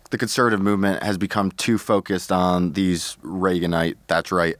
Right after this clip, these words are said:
ideals, all about just constantly rolling back government, even though the problems of today don't necessarily see us as, don't necessarily require further rolling back of government, of government. There's certain things where some more government can, could actually be a good thing.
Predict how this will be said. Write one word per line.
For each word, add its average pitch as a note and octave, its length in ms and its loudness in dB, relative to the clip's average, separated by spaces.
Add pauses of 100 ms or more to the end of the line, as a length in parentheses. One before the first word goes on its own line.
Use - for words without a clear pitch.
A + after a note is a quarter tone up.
ideals, F2+ 520 0 (420)
all B2 160 4
about G#2+ 220 2
just - 220 -10
constantly A#2 420 0
rolling G2+ 260 2
back F2+ 220 2
government, F2 380 0
even G2 160 2
though F#2 60 2
the F2 60 0
problems E2+ 340 0
of D2+ 60 -8
today D#2+ 280 0
don't E2 180 0
necessarily D#2+ 680 -2
see - 280 0
us D#2 280 0
as, D#2 500 -2 (320)
don't C3 120 2
necessarily A2 440 0
require F#2 500 0
further F2+ 420 0
rolling E2 280 2
back D#2 200 0
of D2 120 -8
government, D2 420 -4
of D#2+ 200 0
government. B1+ 360 -4
There's F#2 140 0
certain F#2 180 0
things E2 240 -2
where E2 80 -2
some F#2 240 0
more E2 180 0
government C#2 400 -4
can, D#2 240 -4
could F2 120 -4
actually D#2 240 -2
be C#2+ 60 -2
a - 20 -10
good C#2+ 160 -8
thing. C2 200 -8